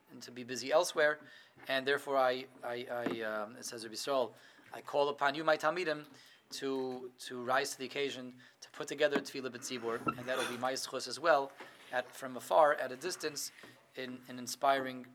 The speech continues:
and not inspiring, in, uh, my own Tefillah B'yachid, in my, the help that I need dealing with, with, with, uh, everything that's on my plate over here, um, at a, at a great distance from you."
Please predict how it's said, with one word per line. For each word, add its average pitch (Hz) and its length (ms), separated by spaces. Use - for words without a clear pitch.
and 131 120
not 135 80
inspiring, 151 560
in, 131 300
uh, 123 260
my 127 160
own 135 120
Tefillah 135 260
B'yachid, 143 480
in 127 100
my, 139 240
the 127 140
help 139 200
that 127 140
I 143 120
need 131 240
dealing 135 360
with, 123 300
with, 127 340
with, 127 280
uh, 123 240
everything 139 340
that's 143 140
on 147 120
my 185 160
plate 165 280
over 143 140
here, 135 320
um, 120 400
at 120 200
a, 123 140
at 120 80
a 120 40
great 117 240
distance 110 340
from 107 160
you." 95 140